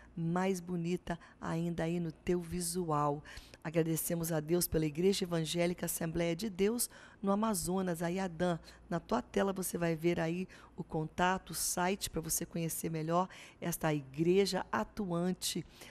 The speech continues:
liderada pelo nosso pastor, pastor Jonatas Câmara, uma igreja forte, uma igreja missionária, uma igreja visionária também. E nessa igreja temos um grande braço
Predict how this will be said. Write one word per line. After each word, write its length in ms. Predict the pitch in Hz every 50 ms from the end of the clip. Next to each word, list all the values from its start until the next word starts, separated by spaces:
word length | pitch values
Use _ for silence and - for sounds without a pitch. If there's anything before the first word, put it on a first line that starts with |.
| - -
liderada 580 | - 175 160 170 175 160 165 165 170 175 180 165
pelo 180 | - 170 170
nosso 360 | 160 160 165 165 160 - - -
pastor, 500 | 165 165 - - - - - 185 185 180
pastor 380 | - - 165 - - - 165
Jonatas 560 | 151 - - 180 185 185 - - 165 - -
Câmara, 520 | - - - 180 180 190 190 190 190 196 196 - - - - - - - -
uma 200 | 175 170 170 160
igreja 580 | 151 147 139 170 180 185 190 190 - - 180
forte, 880 | 170 - - - - 160 160 160 165 165 - - - - - - 156 139 - - - - - - -
uma 120 | 160 156
igreja 760 | 156 143 135 131 160 165 180 180 190 190 175 - 190 185 185 202 - - -
missionária, 1200 | - 165 156 160 170 190 226 285 339 - - - - 269 233 208 190 185 185 185 190 190 190 196 226 226 - - - - - -
uma 120 | - 165
igreja 320 | 156 147 175 180 180 185
visionária 1080 | 160 143 143 147 151 160 196 240 254 220 185 196 196 185 165 160 160 156 160 160 170 - - - - -
também. 520 | - 175 170 160 151 156 151 151 139 - - - - - - - - - - - -
E 240 | 208 220 247 302 - - - - - -
nessa 300 | - 175 185 180 - -
igreja 540 | 202 196 170 185 185 196 214 240 233 262 277 254 - - - - -
temos 280 | 180 180 185 175 160
um 160 | 170 165 160
grande 460 | 147 143 - 180 208 233 254 240 214 202
braço 640 | 160 151 165 170 175 185 202 190 - - - -